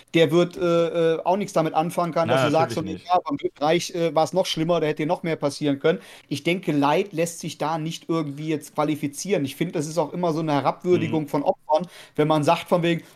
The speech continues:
Speaker 1: "Oh ja, guck mal, dir ist ja gar nicht so viel passiert." Oder in dem
Speaker 2: Nee, nee, nee,
Speaker 1: Staat
Speaker 2: das will ich gar nicht machen, das verstehe ich auch. Also das ist ja natürlich immer subjektiv, auch wenn, ähm,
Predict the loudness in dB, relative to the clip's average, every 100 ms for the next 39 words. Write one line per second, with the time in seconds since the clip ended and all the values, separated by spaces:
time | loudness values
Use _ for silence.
0 | _ 4 6 4 0 0 0 2 2 2
1 | 2 0 -4 -4 -6 -4 -4 -4 -4 -2
2 | 0 0 2 2 2 4 4 6 4 2
3 | -2 4 4 4 2 0 0 -2 -2 -2
4 | -2 -2 -2 -2 -2 -4 -2 -6 -6 -6
5 | -6 -4 -6 -6 -8 -8 -8 -8 -8 -10
6 | -6 -6 -4 -4 -2 -2 -2 -4